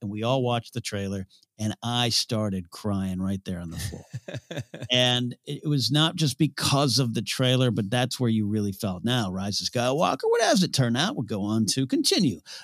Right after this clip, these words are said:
Speaker 1: the tradition of controversial, uh, <laughs> films in the modern era. I understand that. But I, I go back to that moment. Eh, we're all there for one thing,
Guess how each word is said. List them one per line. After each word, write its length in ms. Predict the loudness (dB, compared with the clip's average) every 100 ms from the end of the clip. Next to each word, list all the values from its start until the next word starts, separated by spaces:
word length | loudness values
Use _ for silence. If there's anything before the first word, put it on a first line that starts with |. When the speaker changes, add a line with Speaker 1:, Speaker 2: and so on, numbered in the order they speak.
| -2
Speaker 1:
the 80 | 0
tradition 440 | 2 2 0 -4
of 160 | -8 -16 0
controversial, 800 | 0 0 -4 -8 -6 -8 -8 -10
uh, 140 | -8 -8 -8 -12
<laughs> 160 | -12
films 600 | -6 0 2 4 2 2
in 100 | 2
the 60 | 2
modern 420 | 2 4 4 0
era. 380 | -2 -12 -18 -20 -20 -16 0
I 80 | 2
understand 380 | 2 -4 -8 -18
that. 380 | _ _ -20 -18 -18 -6
But 140 | -2 0
I, 140 | -2 -2
I 80 | -2
go 140 | 0
back 240 | 0 -4
to 80 | -6
that 240 | -10 -10 -14
moment. 380 | -14 -14 -16 _ _ -6
Eh, 340 | -2 0 2
we're 200 | 2 2
all 120 | 2
there 200 | 2 0
for 140 | 0 2
one 240 | 2 2
thing, 340 | 0 -6 -8